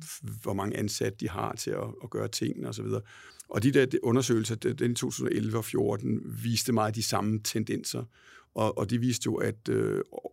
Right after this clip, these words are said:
altså over halvfjerds procent af danske kommuner har en klimaplan, og nogle af dem har endda, en god håndfuld har, havde på det tidspunkt i hvert fald, klimaplaner, som var mere ambitiøse, end de nationale planer var på det tidspunkt. Så kommunerne var ligesom foran. Det var også derfor, jeg sammen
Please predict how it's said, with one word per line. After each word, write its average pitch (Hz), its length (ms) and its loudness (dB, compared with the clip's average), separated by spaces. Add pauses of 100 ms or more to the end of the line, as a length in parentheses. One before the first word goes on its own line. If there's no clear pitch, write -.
altså 117 140 -2
over 139 180 6
halvfjerds 113 260 2
procent - 300 -2
af - 60 -4
danske 110 220 -2
kommuner 123 200 -2
har 123 200 -4
en 120 80 -4
klimaplan, - 600 -2 (420)
og 107 140 2
nogle 123 340 6
af 113 100 4
dem 113 100 -2
har 107 180 0
endda, 110 240 0
en 110 140 0
god 135 160 2
håndfuld 110 320 0
har, 104 200 0 (360)
havde 113 140 2
på 113 80 0
det 120 100 2
tidspunkt - 300 -2
i - 20 -2
hvert - 180 0
fald, 117 220 -2 (400)
klimaplaner, 123 440 4
som 113 140 0
var 110 60 2
mere 113 180 6
ambitiøse, 113 540 0
end - 80 -2
de 104 80 -4
nationale 123 420 2
planer 107 320 0
var 101 200 -2 (120)
på - 80 2
det 107 100 4
tidspunkt. 104 400 -2
Så 127 60 0
kommunerne 123 300 6
var 117 60 4
ligesom 107 200 2 (300)
foran. 139 420 8
Det - 420 -16
var 123 60 6
også 120 160 6
derfor, 113 140 6
jeg 110 60 6
sammen 113 200 4